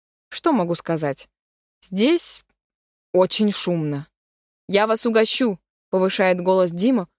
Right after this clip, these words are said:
указывая на барную стойку. «Серьезно думаешь, что мы продадим тебе Настю за пару коктейлей?» громко отвечает Лина.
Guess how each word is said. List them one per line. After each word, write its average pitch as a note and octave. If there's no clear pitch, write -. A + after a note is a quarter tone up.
указывая G3
на F3+
барную F#3
стойку. E3
«Серьезно C#4+
думаешь, C4+
что -
мы B3+
продадим A#3+
тебе A3+
Настю A#3
за G#3+
пару A3
коктейлей?» B3
громко G3+
отвечает F#3
Лина. F3+